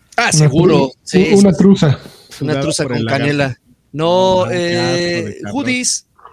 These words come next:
Speaker 1: hoodies y así. Que seguramente me compré por,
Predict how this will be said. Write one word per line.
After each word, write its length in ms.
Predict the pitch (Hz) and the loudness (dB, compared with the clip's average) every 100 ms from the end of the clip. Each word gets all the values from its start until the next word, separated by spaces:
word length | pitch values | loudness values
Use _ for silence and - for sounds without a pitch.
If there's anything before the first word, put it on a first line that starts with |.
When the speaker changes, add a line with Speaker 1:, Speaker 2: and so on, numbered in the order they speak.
| - | -14
Speaker 1:
hoodies 420 | 247 233 226 - | -10 -8 -8 -8
y 60 | 165 | -8
así. 340 | 165 214 220 - _ _ - _ - - - _ _ _ - | -8 -10 -12 -16 _ _ -20 _ -20 -20 -20 _ _ _ -14
Que 200 | 139 135 | -12 -10
seguramente 500 | 147 151 170 170 143 | -10 -10 -10 -10 -12
me 80 | 147 | -12
compré 380 | 131 131 147 151 | -12 -10 -8 -8
por, 240 | 123 131 | -8 -14